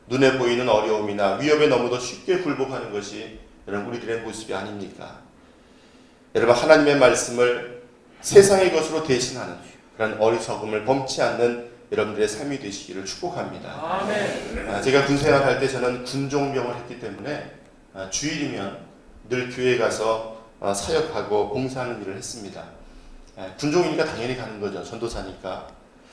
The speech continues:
Speaker 1: 근데 주일날 교회를 올 때, 낮 예배를 올 때는 문제가 없는데, 에, 병사들이 저녁 예배를 올 때는,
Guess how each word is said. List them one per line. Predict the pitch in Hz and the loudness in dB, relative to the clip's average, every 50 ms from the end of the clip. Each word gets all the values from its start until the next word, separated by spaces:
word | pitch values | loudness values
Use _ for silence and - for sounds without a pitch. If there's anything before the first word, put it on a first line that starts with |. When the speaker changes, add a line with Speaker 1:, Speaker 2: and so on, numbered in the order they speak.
| - - - - - - - - - - - - - - | -20 -20 -20 -20 -20 -20 -20 -20 -20 -20 -16 -12 -4 0
Speaker 1:
근데 | 160 160 170 156 | 4 6 6 6
주일날 | 160 156 156 151 151 156 156 151 151 | 4 2 4 6 8 8 8 8 6
교회를 | - - 131 135 139 139 147 143 - 123 | 2 2 4 6 6 6 6 4 4 4
올 | 131 127 127 | 2 2 2
때, | - 123 110 110 127 120 101 - - | 2 2 2 2 2 0 -2 -2 2
낮 | 95 107 123 143 160 | 4 4 4 4 2
예배를 | 165 160 165 165 165 165 151 | 2 2 2 2 2 2 2
올 | 127 120 117 | 0 0 0
때는 | - 131 131 135 127 | -2 0 -2 -2 -2
문제가 | 113 113 107 123 120 117 117 | -4 -8 -8 -6 -4 -2 -2
없는데, | 110 101 98 98 98 92 90 87 - - - - - - - - - - - | -4 -4 -6 -8 -8 -10 -10 -10 -12 -14 -18 -20 -20 -20 -20 -20 -20 -18 -14
에, | 101 98 98 98 95 95 - | -12 -10 -10 -10 -10 -12 -8
병사들이 | - 120 127 123 139 131 127 131 131 135 135 | -6 -4 -2 2 2 2 2 2 0 0 0
저녁 | 135 123 123 143 147 151 | 0 2 2 4 4 4
예배를 | 147 143 139 139 135 139 | 4 2 4 2 2 2
올 | 135 113 101 - | 2 0 0 -2
때는, | - 139 - 143 127 110 - | -2 -2 -2 -2 -4 -6 -8